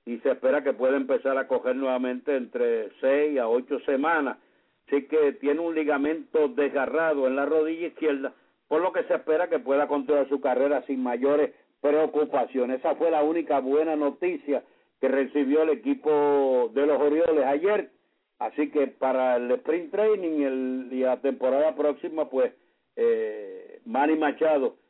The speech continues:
estará nuevamente con los Orioles. Una noticia desagradable para todos los que amamos el deporte.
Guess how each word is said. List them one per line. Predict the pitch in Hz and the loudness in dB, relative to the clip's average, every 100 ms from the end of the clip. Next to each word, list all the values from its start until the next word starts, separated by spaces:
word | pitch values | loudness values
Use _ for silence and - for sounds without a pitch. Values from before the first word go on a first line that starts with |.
| _ | _
estará | 120 - 127 131 | -4 -2 0 0
nuevamente | 139 139 135 139 131 139 127 120 117 | 0 0 0 -2 -2 0 2 2 2
con | 127 139 | 0 2
los | 135 | 2
Orioles. | 139 160 180 156 | 2 0 0 0
Una | 131 131 | 0 -2
noticia | 131 127 143 135 143 | -4 -4 -4 -2 0
desagradable | 127 117 131 135 147 135 139 175 | -2 -2 -6 -4 -2 -2 -4 -6
para | 135 123 117 | -4 -4 -4
todos | 135 165 | -2 -2
los | 196 147 | -2 -2
que | |
amamos | 123 123 127 151 | -2 -4 -2 -2
el | 156 | 0
deporte. | 165 143 151 135 151 | -2 0 -2 -2 -6